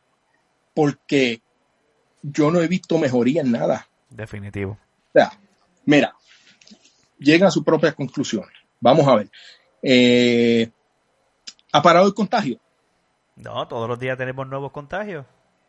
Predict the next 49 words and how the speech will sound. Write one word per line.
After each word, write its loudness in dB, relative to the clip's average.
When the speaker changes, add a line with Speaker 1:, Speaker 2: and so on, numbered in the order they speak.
Speaker 2:
Digo, -2
de -2
las 2
pocas 4
pruebas 0
que -2
estamos 0
haciendo -6
Speaker 1:
No. 2
Speaker 2:
también, -4
Nicky, -12
Speaker 1:
¿Eh? -8
Speaker 2:
porque -2
hemos -2
hecho -2
menos -4
del 2
uno 0
por 0
ciento -6
de 0
las -4
pruebas, 0
por -6
lo -6
menos -6
aquí -8
en -10
Puerto -12
Rico. -18
Speaker 1:
Sí, -4
es -6
que -6
no, 2
así, -2
que -4
no -2
ha 2
habido 2
pruebas, -2
no, -6
Speaker 2:
Ujú. -6
Speaker 1:
esto 0
no, 4
no 2
es -2
real. 2
Speaker 2:
Ujú. -20
Speaker 1:
Dos, 2